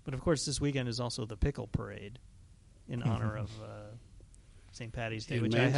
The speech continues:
Speaker 3: Mansfield.
Speaker 1: never been. I hope it doesn't get rained out.
Speaker 3: Do not miss your pickle, uh, you know, the
Speaker 1: The one and only, the only pickle parade in the entire country,
Speaker 3: It, it
Speaker 1: according to the people in Mansfield.
Speaker 3: <laughs>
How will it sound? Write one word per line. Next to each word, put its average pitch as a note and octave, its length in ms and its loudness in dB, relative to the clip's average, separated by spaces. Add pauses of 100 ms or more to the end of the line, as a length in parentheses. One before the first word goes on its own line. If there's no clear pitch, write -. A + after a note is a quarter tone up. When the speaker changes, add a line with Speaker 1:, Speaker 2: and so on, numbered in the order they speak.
Speaker 3:
Mansfield. D3 100 8
Speaker 1:
never G3 200 8
been. D3+ 240 6
I C3+ 140 6
hope D3 120 4
it C#3 80 2
doesn't C3 220 0
get A#2+ 180 -2
rained A2+ 280 -6
out. G#2+ 240 -8
Speaker 3:
Do A#2 160 4
not C3 240 4
miss B2+ 240 0
your G2+ 100 -2
pickle, A2 380 -4
uh, G#2+ 160 -6
you G#2+ 240 -4
know, G#2+ 180 -4 (100)
the A2+ 60 -6 (160)
Speaker 1:
The B2+ 80 2
one F#3 240 6
and G3+ 140 10
only, E3 360 6
the A#2+ 180 2
only F#3 260 4
pickle E3+ 260 2
parade C#3+ 380 0
in B2+ 80 -2
the A#2+ 80 -2
entire C3 480 -4
country, - 400 -8 (320)
Speaker 3:
It, C3+ 60 -2
it - 20 -4
Speaker 1:
according A2 380 0
to G#2+ 160 -6
the G#2 120 -10 (380)
people A#2 240 -4
in G#2 80 -8
Mansfield. G#2 460 -12 (140)
Speaker 3:
<laughs> - 0 -